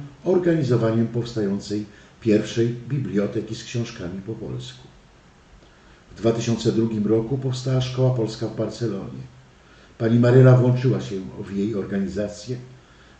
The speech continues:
wykorzystując całą nabytą wiedzę o Polsce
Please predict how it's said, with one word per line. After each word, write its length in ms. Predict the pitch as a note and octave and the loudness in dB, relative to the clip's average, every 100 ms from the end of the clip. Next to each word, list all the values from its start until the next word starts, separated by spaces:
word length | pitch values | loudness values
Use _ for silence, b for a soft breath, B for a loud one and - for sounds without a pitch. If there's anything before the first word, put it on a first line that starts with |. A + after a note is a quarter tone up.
| - | -8
wykorzystując 880 | - A2+ A#2+ - C3 C3 B2+ - | 0 2 2 2 4 6 6 0
całą 280 | - C#3+ C#3+ | 0 0 0
nabytą 500 | C#3 C3+ C#3 C#3 C3+ | 0 0 0 0 0
wiedzę 340 | C3 C3 G2+ F#2+ | 4 4 2 -2
o 60 | |
Polsce 800 | F#2+ G#2 F#2+ G#2+ - - - A#2+ | -4 -4 -4 -6 -10 -14 -8 -8